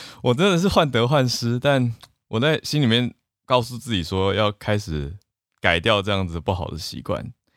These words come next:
因为我心里就一直知道说，在总榜第一名不可能是永远的事情，就是会下去啊。我想说怎么，怎么，就是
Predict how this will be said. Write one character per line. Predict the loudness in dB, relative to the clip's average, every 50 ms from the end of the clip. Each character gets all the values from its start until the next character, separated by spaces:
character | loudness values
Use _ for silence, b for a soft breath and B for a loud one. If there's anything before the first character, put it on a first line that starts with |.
| _ _
因 | 0 2
为 | 4
我 | 4 4 4
心 | 4 2 2
里 | 4 4
就 | 4 2
一 | 2 2
直 | 0 -2
知 | -2 2
道 | 2 2 2 2
说， | 0 0 0 0 0 -2 -6 _ _ _ _ _ _ _ _ _ _ _ _ _
在 | 0 2 2 2 2
总 | 2 0 2 2 2
榜 | 4 2 2 2 2
第 | 2 2
一 | 2
名 | 2 2 2 0
不 | -2
可 | -2 -2 -2 0
能 | 0 0 0
是 | 0 0
永 | 2 2 2 2 0
远 | 0 0 0
的 | -2
事 | -4 -4 -4 -4 -4
情， | -4 -4 -4 -4
就 | -2 -2
是 | -2 -2
会 | 0 2 2 2
下 | 2 2 2 2 2
去 | 2 0 0 0 2
啊。 | 2 2 2
我 | 0
想 | 0 0
说 | 0 -2 -2 -4 -6
怎 | -4 0 2
么， | 2 2 2 0 -4 -10 -6
怎 | -2 0
么， | 0 0 0 -2 B B B B B B B B B B B
就 | 0 2 2
是 | 2 0